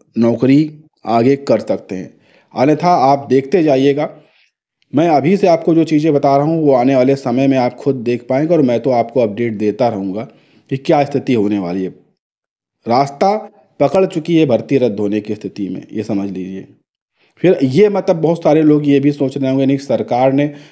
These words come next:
काउंसलिंग करवाई है, सरकार ने नियुक्ति पत्र दिया है, सरकार सब कुछ कर लेगी।" तो सरकार कितना कर लेगी, ये मैंने आपको बताया भी था और पिछली सुनवाई में आपने देख ही लिया था कि ये सभी चीज़ें केवल कहने के लिए होती हैं। और वही लोग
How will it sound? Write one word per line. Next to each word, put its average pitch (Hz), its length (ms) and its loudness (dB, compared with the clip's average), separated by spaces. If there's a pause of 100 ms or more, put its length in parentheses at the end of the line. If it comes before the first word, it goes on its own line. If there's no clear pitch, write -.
(120)
काउंसलिंग 117 400 0
करवाई 120 320 2
है, 131 80 2
सरकार 110 420 -4
ने 123 120 0
नियुक्ति 110 320 -4
पत्र 120 280 -2
दिया 113 220 0
है, 120 80 0
सरकार 113 360 -4
सब - 240 -10
कुछ 120 160 -10
कर 110 140 -4
लेगी।" 120 220 -2
तो 139 80 -8
सरकार 131 420 -2
कितना 139 380 0
कर 170 180 2
लेगी, 156 240 0
ये 170 60 2
मैंने 127 220 0
आपको 120 400 -6
बताया 117 400 0
भी 180 120 -2
था 170 240 -4 (240)
और 135 60 -4
पिछली 156 300 -2
सुनवाई 123 320 0
में 120 120 -2
आपने 113 260 -2
देख 110 280 -4
ही 107 80 -6
लिया 98 260 -4
था - 280 -20 (1400)
कि 135 60 2
ये 135 60 4
सभी 151 300 0
चीज़ें 160 380 -2
केवल 147 260 2
कहने 139 520 0
के 151 120 -4
लिए 139 140 2
होती 127 200 0
हैं। 160 80 2
और 151 100 4
वही 143 300 4
लोग 180 340 2